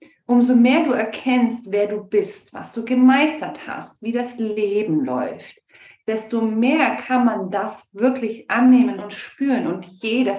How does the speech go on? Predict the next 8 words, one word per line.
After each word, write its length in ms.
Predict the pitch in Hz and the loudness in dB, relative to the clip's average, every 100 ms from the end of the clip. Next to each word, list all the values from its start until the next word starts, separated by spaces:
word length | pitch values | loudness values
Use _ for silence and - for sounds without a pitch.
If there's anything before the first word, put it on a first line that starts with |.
| - | -8
von 140 | 165 | -8
uns, 140 | 147 165 _ _ - | -8 -8 _ _ -20
Jeanette, 360 | 165 165 165 160 | -14 -10 -10 -10
ist 140 | - | -14
ein 280 | - 196 214 _ _ | -10 -8 -10 _ _
einzigartiges, 1160 | 190 226 247 233 - - 170 190 196 202 202 - | -4 0 -2 -4 -10 -6 -4 -4 -4 -8 -10 -12
individuelles 1200 | - 233 247 233 226 196 165 - 165 180 175 - _ - | -6 0 2 2 0 -4 -6 -6 -6 -8 -10 -16 _ -10
Wunder. 680 | 190 180 147 127 127 - | -6 -4 -4 -4 -6 -12